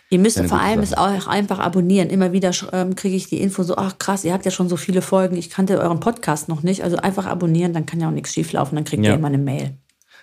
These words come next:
Speaker 2: Das ist auch die nä-, da, da dockt auch quasi die nächste Frage an von Ender Woman. Ähm,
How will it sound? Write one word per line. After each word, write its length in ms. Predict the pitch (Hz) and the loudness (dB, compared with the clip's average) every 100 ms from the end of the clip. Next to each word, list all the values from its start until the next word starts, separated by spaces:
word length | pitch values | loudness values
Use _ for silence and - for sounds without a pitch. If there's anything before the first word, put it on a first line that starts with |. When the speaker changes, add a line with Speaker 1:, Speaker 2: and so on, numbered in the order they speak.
| - | 0
Speaker 2:
Das 160 | 135 | 2
ist 60 | 165 | 2
auch 60 | 143 | 0
die 120 | 127 | 4
nä-, 140 | 131 | 4
da, 200 | 151 113 | 4 2
da 140 | 110 117 | 2 0
dockt 280 | 98 147 - | 2 0 0
auch 160 | 123 | -4
quasi 260 | - 127 123 | 0 0 2
die 100 | 110 | 4
nächste 280 | 113 147 123 | 4 4 0
Frage 360 | - 120 117 92 | 0 0 2 0
an 240 | 85 143 - _ - - _ | 0 -2 -4 _ -20 -20 _
von 560 | - 110 101 104 92 - | -2 4 6 6 2 0
Ender 560 | 101 117 110 101 98 90 | 0 2 4 4 2 -2
Woman. 840 | 87 - 90 95 95 101 127 180 - - | -10 -12 -4 0 2 2 2 0 -6 -10
Ähm, 460 | - 98 95 92 92 | -2 0 2 0 -2